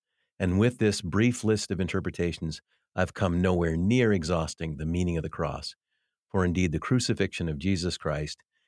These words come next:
is an inexhaustible revelation of who God is.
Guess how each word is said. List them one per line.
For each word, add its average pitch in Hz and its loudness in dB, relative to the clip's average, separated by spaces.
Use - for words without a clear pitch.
is 90 -2
an 87 0
inexhaustible 85 2
revelation 78 -2
of 76 -12
who 95 0
God 80 0
is. 67 -8